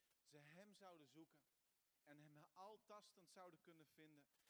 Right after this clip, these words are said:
aangezien hij van niemand van ons ver weg is. Want in hem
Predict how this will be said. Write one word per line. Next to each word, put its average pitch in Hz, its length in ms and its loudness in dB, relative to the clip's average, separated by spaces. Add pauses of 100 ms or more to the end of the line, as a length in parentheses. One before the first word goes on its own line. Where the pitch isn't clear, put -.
(120)
aangezien 156 480 0
hij 170 140 -2
van 143 280 -4
niemand 214 400 0
van 220 180 -6
ons 185 320 -2 (360)
ver 151 200 0
weg 143 240 -2
is. 131 220 -10 (360)
Want 131 220 -8 (120)
in 208 220 0
hem 202 320 0